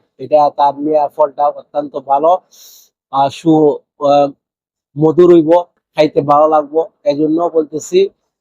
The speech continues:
যে মানে যা কিছু করো না কেন, আয় দিন কঠিন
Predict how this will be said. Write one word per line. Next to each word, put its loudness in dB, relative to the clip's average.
যে 4
মানে 0
যা 2
কিছু -12
করো 0
না -6
কেন, -2
আয় 0
দিন 2
কঠিন 2